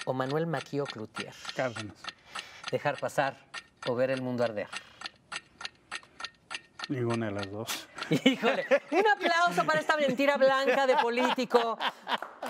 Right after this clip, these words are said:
Speaker 1: El maestro, yo aplaudo con lengua de señas mexicana, porque si no me ando tronando el micrófono yo solo.
Speaker 2: Es correcto, es correcto.
Speaker 1: Sí.
Speaker 2: Sí, porque ni, ni dejar pasar ni ver arder.
Speaker 1: No.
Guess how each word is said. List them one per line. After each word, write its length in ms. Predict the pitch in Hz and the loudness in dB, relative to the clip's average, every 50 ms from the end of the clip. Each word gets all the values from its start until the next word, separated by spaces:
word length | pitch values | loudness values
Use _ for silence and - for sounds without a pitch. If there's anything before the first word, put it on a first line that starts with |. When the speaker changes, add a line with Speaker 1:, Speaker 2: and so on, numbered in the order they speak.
| - | 0
Speaker 1:
El 160 | - 180 190 202 | 0 2 2 2
maestro, 420 | 220 233 240 247 254 226 - 240 | 2 2 2 2 2 2 0 2
yo 120 | 226 277 | 4 2
aplaudo 280 | 294 302 302 294 294 277 | 4 4 4 4 4 4
con 140 | - 247 240 | 2 2 0
lengua 180 | 247 247 247 247 | 2 2 0 0
de 60 | - | 0
señas 220 | 240 233 240 240 | 0 0 0 0
mexicana, 400 | 214 226 185 208 196 220 208 214 | 0 0 0 0 2 2 0 0
porque 100 | 208 170 | -2 -4
si 60 | 185 196 | -2 -2
no 80 | 208 | 0
me 80 | 214 220 | 0 2
ando 160 | 226 226 220 | 2 2 2
tronando 420 | - 190 170 175 185 190 190 190 | 2 0 0 0 0 0 0 -2
el 140 | 196 175 156 151 143 131 | -2 -2 -2 -4 -4 -4
micrófono 440 | 131 143 151 - 170 165 - 160 151 | -2 0 2 2 0 0 0 -2 -2
yo 140 | 143 143 135 | -2 -2 0
solo. 120 | 143 131 | 0 0
Speaker 2:
Es 60 | 120 113 | 0 0
correcto, 460 | - 120 113 117 120 117 113 - 117 | -2 -2 -2 -2 -4 -4 -4 -8 -10
es 80 | 113 | -8
correcto. 500 | - - 107 110 110 117 120 117 113 123 - - - - - - - - | -6 -8 -8 -6 -6 -6 -4 -4 -6 -8 -10 -16 -20 -20 -20 -20 -8 -2
Speaker 1:
Sí. 140 | - 196 196 | 2 2 2
Speaker 2:
Sí, 60 | 180 | 2
porque 280 | 165 143 123 - 131 120 | 2 -2 -2 -2 -2 -2
ni, 240 | 123 127 127 135 - | 0 0 -2 -2 -2
ni 160 | - 147 131 | 0 0 0
dejar 280 | 131 131 127 - 185 190 | 0 0 0 0 -2 0
pasar 400 | - 170 156 - - 156 160 170 175 | -2 -2 -2 0 0 -2 -2 -2 -4
ni 100 | 160 127 | -4 -4
ver 160 | 117 113 120 | -2 -2 -2
arder. 340 | 117 107 104 98 101 90 - - - _ _ _ _ - | -2 -4 -4 -6 -8 -10 -10 -12 -18 _ _ _ _ -12
Speaker 1:
No. 280 | 117 117 113 120 131 | -8 -8 -8 -8 -10